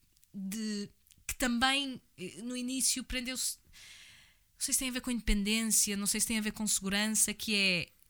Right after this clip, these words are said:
eu, eu sem-, sempre gostei de me sentir forte,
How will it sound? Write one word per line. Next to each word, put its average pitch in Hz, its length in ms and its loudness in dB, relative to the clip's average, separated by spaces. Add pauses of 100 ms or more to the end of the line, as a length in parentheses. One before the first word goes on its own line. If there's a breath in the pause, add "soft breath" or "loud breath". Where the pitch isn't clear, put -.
(100)
eu, 208 200 -6
eu 240 160 -4
sem-, - 760 6 (360)
sempre 294 320 6
gostei 254 340 -4 (160)
de 202 220 -10
me 226 100 -4
sentir 202 380 -4
forte, - 680 -6